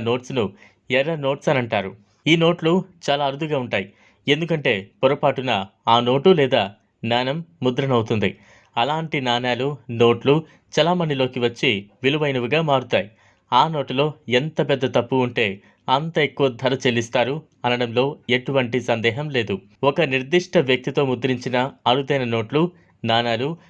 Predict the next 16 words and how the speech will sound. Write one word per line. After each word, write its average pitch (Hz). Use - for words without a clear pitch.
పంతొమ్మిది 156
వందల 147
ముప్పై 123
మూడులో 123
గవర్నర్ 131
జేడబ్ల్యూ 135
కెల్లీ 139
సంతకంతో 120
ముద్రించిన 117
ఒక 123
రూపాయి 139
నోటుకు, 117
పంతొమ్మిది 147
వందల 131
నలభై 131
మూడులో 120